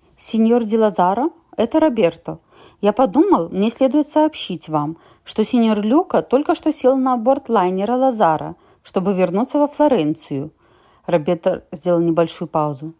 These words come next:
«С ним сеньорина Миддлмис». Рафаэль грязно выругался. «Самолет уже поднялся в воздух?» «Нет, сеньор, но сеньор Люка очень торопится.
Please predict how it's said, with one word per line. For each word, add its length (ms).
«С 180
ним 300
сеньорина 560
Миддлмис». 680
Рафаэль 400
грязно 340
выругался. 580
«Самолет 520
уже 140
поднялся 500
в 40
воздух?» 480
«Нет, 240
сеньор, 460
но 80
сеньор 360
Люка 380
очень 320
торопится. 720